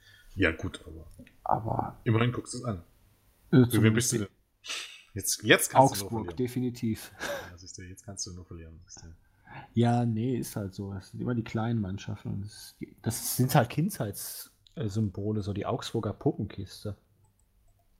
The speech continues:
Speaker 2: Ich bin auch Freiburg-Fan, weil in der Kindheit war ich ein paar Mal in Freiburg im Urlaub. Ich habe sogar ein Freiburg-Trikot noch im Schrank von damals.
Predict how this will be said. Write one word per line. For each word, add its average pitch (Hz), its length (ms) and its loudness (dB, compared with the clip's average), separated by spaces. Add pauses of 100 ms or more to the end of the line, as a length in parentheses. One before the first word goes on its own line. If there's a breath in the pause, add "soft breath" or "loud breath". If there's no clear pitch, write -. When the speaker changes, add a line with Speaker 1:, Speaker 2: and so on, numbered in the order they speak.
(120)
Speaker 2:
Ich - 80 -6
bin 135 100 4
auch 131 100 4
Freiburg-Fan, 147 680 2
weil 135 220 2 (1000)
in 131 60 -12
der 117 60 -2
Kindheit 147 300 2
war 127 80 2
ich 127 60 -4
ein 123 60 -4
paar 139 140 0
Mal 139 80 0
in 123 40 -2
Freiburg 135 360 -2
im 131 120 -4
Urlaub. 127 220 2
Ich 107 100 -2
habe 113 100 -4
sogar 120 140 -4
ein 117 40 -4
Freiburg-Trikot 139 640 -2
noch 104 140 -4
im 104 80 -2
Schrank 104 320 -4
von 104 140 -4
damals. 92 500 -6